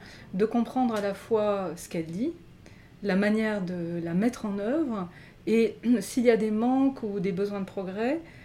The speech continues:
la manière justement de combler ces manques ou d'aller vers des solutions de progrès. Et ça, c'est, j'ai discuté avec, euh, pas mal de personnes en situation de handicap qui ont des métiers différents.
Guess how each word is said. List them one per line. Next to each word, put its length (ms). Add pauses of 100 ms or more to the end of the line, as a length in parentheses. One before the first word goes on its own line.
(180)
la 140
manière 500
justement 720
de 180
combler 420
ces 180
manques 440
ou 240
d'aller 340
vers 300
des 240
solutions 500
de 60
progrès. 400 (760)
Et 100
ça, 320
c'est, 540
j'ai 160
discuté 480
avec, 320
euh, 140
pas 160
mal 200
de 60
personnes 420
en 60
situation 520
de 120
handicap 560
qui 160
ont 80
des 160
métiers 420
différents. 720